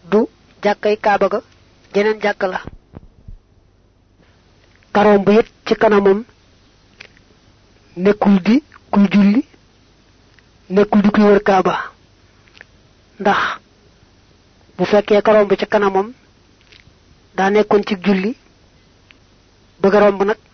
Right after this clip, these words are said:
Ndax dem ci ab yaatu yaatu bu mu séen ca kanam ba sàttir, loolaa tax ma romb ci kanam kooku di julli, wala mu wër Kaaba, dana ko wax ci kanam.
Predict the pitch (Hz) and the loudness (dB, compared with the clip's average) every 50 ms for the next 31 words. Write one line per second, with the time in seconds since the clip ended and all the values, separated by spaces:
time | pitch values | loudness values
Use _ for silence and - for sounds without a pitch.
0 | _ _ - 190 190 - 196 202 196 196 196 - 220 220 - - _ - 202 190 | _ _ -8 -6 -6 -4 -2 -2 -2 -2 -4 -6 -10 -10 -10 -12 _ -4 -2 0
1 | 196 196 202 196 190 - 202 196 190 - 190 180 202 196 - - - 208 202 190 | 0 2 0 0 0 2 2 0 0 0 -4 -6 -8 -8 -8 -4 -2 0 0 0
2 | 185 - - 233 - 226 208 196 185 185 196 220 226 - 240 214 - - 185 185 | -2 -4 -6 -4 -2 -2 -2 -4 -4 -2 -2 -2 -2 0 -2 -4 -2 -4 -8 -8
3 | - - - - _ _ _ _ _ _ _ _ _ _ _ _ _ _ _ _ | -8 -10 -14 -18 _ _ _ _ _ _ _ _ _ _ _ _ _ _ _ _
4 | _ _ _ _ _ _ _ _ _ _ _ _ _ _ _ _ - - _ _ | _ _ _ _ _ _ _ _ _ _ _ _ _ _ _ _ -20 -20 _ _
5 | - 196 202 202 202 - 220 - 202 208 202 208 196 190 185 - - 196 196 - | -2 0 0 0 0 -2 -4 -4 -2 0 0 0 0 -2 -4 -8 -6 -8 -10 -10
6 | _ - - 202 202 196 196 - - 196 185 - 196 180 196 196 180 202 175 180 | _ -8 -6 -4 -4 -6 -4 -2 -2 -2 0 0 -2 -2 -4 -4 -4 -4 -4 -6
7 | 214 - _ _ _ _ _ _ _ _ _ _ _ _ _ _ _ - 190 196 | -10 -16 _ _ _ _ _ _ _ _ _ _ _ _ _ _ _ -4 -2 0
8 | 202 202 202 214 214 208 - 196 196 185 190 214 - _ _ - 190 202 202 214 | 0 2 2 2 2 2 0 -2 -2 -2 -2 -4 -4 _ _ -8 -8 -4 -2 -2
9 | 190 - - - 208 - 214 202 190 170 | -2 -2 -4 -8 -10 -8 -6 -6 -6 -6